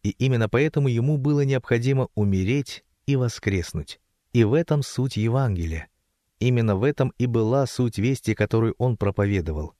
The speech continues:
Эту же весть проповедовали апостолы, эту же весть проповедовали и после воскресения, и именно эту весть с тех пор каждое утро проповедует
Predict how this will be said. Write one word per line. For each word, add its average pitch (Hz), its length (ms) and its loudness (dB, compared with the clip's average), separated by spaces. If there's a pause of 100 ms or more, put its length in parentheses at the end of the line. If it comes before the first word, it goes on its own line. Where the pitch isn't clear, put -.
(320)
Эту 151 260 2
же 123 140 2
весть 131 420 -2
проповедовали 107 800 2
апостолы, 98 800 0
эту 120 260 0
же 110 160 2
весть 143 300 -2
проповедовали 135 720 2
и 123 160 -4
после 135 400 0
воскресения, 113 800 0
и - 300 -4
именно 151 420 0
эту 156 300 2
весть 127 400 -2
с - 160 -18
тех 117 240 0
пор 135 200 2
каждое 107 480 0
утро 139 340 0
проповедует 107 760 0